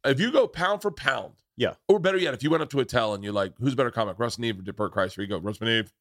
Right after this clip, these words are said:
Speaker 2: <laughs>
Speaker 1: Next. "Who's a better comic?" But he would just would, 'cause you know, you know?
Speaker 2: Right. Manev's got The Notebook. Manev, by the way, still looks fantastic. I ran into him recently.
Speaker 1: Gorgeous.
Speaker 2: God damn, but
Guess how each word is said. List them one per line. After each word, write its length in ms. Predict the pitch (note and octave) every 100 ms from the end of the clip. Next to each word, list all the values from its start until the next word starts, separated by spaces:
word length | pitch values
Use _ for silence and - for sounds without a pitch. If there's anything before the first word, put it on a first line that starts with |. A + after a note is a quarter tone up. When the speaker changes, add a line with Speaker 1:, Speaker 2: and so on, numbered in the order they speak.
| _
Speaker 2:
<laughs> 560 | - - E3 F#3+ - F3+
Speaker 1:
Next. 480 | B2+ C3+ C#3 D#3 E3 - F3+ - F#3 - -
"Who's 140 | E3+
a 40 | C#3+
better 180 | D#3+
comic?" 400 | C3 C#3+ C3+ B2 - E3
But 140 | A3
he 80 | A#3
would 140 | A#3 -
just 160 | A3+
would, 300 | A3+ C4+ G#3+
'cause 160 | D#3+ F3+
you 80 | G#3+
know, 420 | G3+ G#3 G3+ F#3 E3 _ _ -
you 120 | F3
know? 260 | F3+ G3+ A#3
Speaker 2:
Right. 240 | D3 A2 _ _ -
Manev's 280 | C3+ C#3+ D#3
got 160 | - C3+
The 80 | B2+
Notebook. 580 | D3 D3 - C#3 C3+ -
Manev, 340 | B2 A#2+ C#3 A2
by 100 | C3+
the 80 | C3+
way, 120 | B2+
still 380 | G#2+ - - D3
looks 200 | C3+ B2
fantastic. 720 | - A2 F#2+ G2 F2 - F#2 F#2+
I 40 |
ran 240 | F#2 G#2
into 120 | G2+ G2+
him 80 | F#2
recently. 300 | F#2 - E2+
Speaker 1:
Gorgeous. 220 | D#2+ -
Speaker 2:
God 220 | - G#2+
damn, 260 | C#3+ B2 F#2+
but 180 | C3 B2